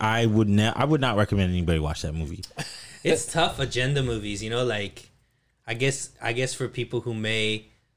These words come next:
Speaker 2: like that agenda,
Speaker 1: Mm-hmm.
Speaker 2: go watch it 'cause it
Speaker 1: Yeah.
Speaker 2: probably fits what you were looking for from it. But people who are against that agenda, I'm, I'm sure would be like, you know, it was kinda funny because, um, <clears throat> when I was, uh,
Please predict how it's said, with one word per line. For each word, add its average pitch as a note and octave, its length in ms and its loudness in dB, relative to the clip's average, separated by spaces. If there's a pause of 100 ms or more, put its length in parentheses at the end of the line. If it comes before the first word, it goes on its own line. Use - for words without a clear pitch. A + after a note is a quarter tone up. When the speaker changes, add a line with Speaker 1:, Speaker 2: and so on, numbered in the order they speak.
(200)
Speaker 2:
like G2+ 280 -6
that B2 180 0
agenda, B2+ 540 -2 (360)
Speaker 1:
Mm-hmm. D#2 280 -6 (220)
Speaker 2:
go G#2+ 140 -2
watch G#2 260 -2
it F2+ 100 -10
'cause F#2 200 -12
it F#2+ 60 -6
Speaker 1:
Yeah. G#2 140 6
Speaker 2:
probably G2 160 -4
fits - 320 -8
what G2+ 140 -6
you G2+ 180 -8
were G2 160 -6
looking G2 380 -10
for F#2+ 240 -12
from F#2 280 -14
it. F2+ 160 -14
But F#2 240 -12 (520)
people A2 260 -6
who A2 80 -6
are G2 120 -4
against G#2+ 360 -4
that F#2+ 160 -4
agenda, F2+ 580 -10
I'm, F#2 160 -14
I'm F#2+ 140 -12
sure F#2+ 280 -8
would F2 160 -12
be F2 120 -14
like, E2+ 340 -18 (680)
you C#3+ 100 2
know, E3+ 80 6
it D#3+ 40 6
was E3 120 4
kinda F#3 220 0
funny C3 300 -2
because, G#2 380 -4
um, F#2+ 340 -6 (260)
<clears throat> - 440 -20
when G#2+ 520 -2 (480)
I A2+ 240 2
was, G#2+ 480 -2
uh, F2+ 600 -6